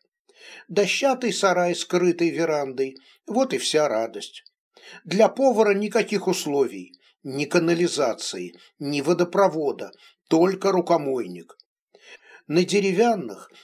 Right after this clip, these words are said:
грубо сколоченных столах постелены грязные клеенки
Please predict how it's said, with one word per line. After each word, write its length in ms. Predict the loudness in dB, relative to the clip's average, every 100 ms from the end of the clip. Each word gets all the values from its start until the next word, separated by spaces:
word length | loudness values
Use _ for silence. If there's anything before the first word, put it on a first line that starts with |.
| -14
грубо 440 | -2 0 0 0
сколоченных 800 | -4 0 0 2 0 -2 -4 -4
столах 640 | -4 0 0 2 -2 -4 _ _ -20 _
постелены 720 | 0 0 -2 -2 0 0 0
грязные 560 | 0 2 2 0 -2 -4
клеенки 800 | -2 -4 -2 -2 -2 -4 -8 -10